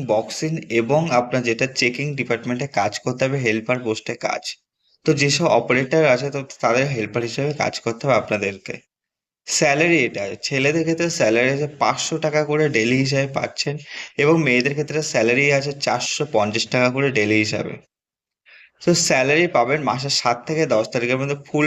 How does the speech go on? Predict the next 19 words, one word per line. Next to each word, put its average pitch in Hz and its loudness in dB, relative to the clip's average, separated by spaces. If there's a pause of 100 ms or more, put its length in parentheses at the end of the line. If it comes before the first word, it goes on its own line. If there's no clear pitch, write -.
পেমেন্ট 123 2
পেয়ে 117 4
যাবেন, 131 0 (500)
তবে 139 4
দশ 117 4
দিন 139 0
ডিউটি 113 0
করার 147 2
পর 151 2
দশ 110 4 (100)
দিন 131 0 (120)
পরে 113 6 (120)
আপনি 147 -6
অ্যাডভান্স 131 0 (100)
চাইলে 131 2
অ্যাডভান্স 117 -2
নিতে 113 -2
পারবেন 110 2
কিছুটা। 113 -4